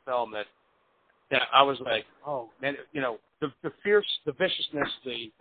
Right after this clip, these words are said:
the, the level of not holding back, where they've always held back, showing this character, uh, and how violent his world actually is,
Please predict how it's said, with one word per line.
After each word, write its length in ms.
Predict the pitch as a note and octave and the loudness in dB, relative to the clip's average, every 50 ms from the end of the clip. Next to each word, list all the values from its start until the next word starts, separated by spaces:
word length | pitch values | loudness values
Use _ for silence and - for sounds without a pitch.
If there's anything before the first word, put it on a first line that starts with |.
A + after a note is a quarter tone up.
| _ _ _ _ _ _ _ _ _ _ _ _ - | _ _ _ _ _ _ _ _ _ _ _ _ -2
the, 380 | D3 D#3 D#3 D3 D3 D3 D3+ - _ _ _ _ _ _ _ _ _ _ _ _ _ _ _ _ _ _ _ _ _ _ _ _ _ | -2 -2 -2 -2 -6 -8 -10 -16 _ _ _ _ _ _ _ _ _ _ _ _ _ _ _ _ _ _ _ _ _ _ _ _ _
the 80 | - D#3 | -2 0
level 380 | D#3+ F3+ G3 G3 F3+ F#3+ F#3 | 4 6 6 6 6 2 2
of 180 | E3 D#3+ D#3+ C#3 | 4 2 2 2
not 340 | C#3 D3 D#3 D#3+ F3 D#3+ C#3+ | 2 4 6 6 6 6 4
holding 440 | C#3 D#3+ D3+ D3 C3 C3 B2+ A#2+ A2+ | 2 2 2 2 0 -4 -6 -8 -6
back, 260 | A2 A2 G#2 G2+ G#2 - | -6 -4 -4 -6 -6 -6
where 260 | - B2 B2+ B2+ B2+ B2+ | 0 2 4 4 2 4
they've 260 | B2+ D3 D#3+ D#3+ D3+ - | 4 4 4 4 4 4
always 340 | E3+ F3 F3 E3+ E3+ D#3+ D3 - - | 4 6 6 6 4 0 -2 -4 -2
held 260 | C#3 A#2+ A2+ G#2+ G2 | -2 -2 -2 -4 -6
back, 220 | G#2+ A2+ G#2 F#2+ - _ _ _ _ - - - | -6 -6 -6 -6 -8 _ _ _ _ -16 -6 0
showing 280 | D#3+ D3+ C#3+ C#3 C3 B2+ | 0 2 2 0 -2 -4
this 140 | B2+ A#2 - - | -6 -8 -10 -8
character, 500 | - A#2+ G#2+ G#2 G#2 G2 _ F#2+ F#2+ F#2+ _ _ _ _ _ _ _ _ _ _ _ _ _ _ _ _ _ - | -6 -6 -6 -8 -10 -18 _ -20 -20 -20 _ _ _ _ _ _ _ _ _ _ _ _ _ _ _ _ _ -2
uh, 220 | A#2 A2+ A2 A2 G#2+ - | 0 2 2 0 0 0
and 260 | D#3+ E3 E3+ E3+ D#3+ | 0 2 2 2 0
how 200 | C#3+ D#3 D#3+ E3 D#3 | 2 4 4 4 4
violent 380 | C3+ D3 D3 D3 C#3+ C3+ B2 A#2+ | 4 4 4 4 2 -2 -4 -4
his 140 | D3+ D#3 C3+ | -4 -4 -4
world 300 | C3 C#3 D3 C#3 C3 A#2+ - | -2 -2 -2 -2 -2 -2 -4
actually 440 | - C3 C3 - - C#3 A#2+ A2+ A2 - | -8 -10 -10 -10 -12 -14 -14 -14 -12 -8
is, 240 | B2 A#2+ A2 F#2 | -6 -6 -6 -6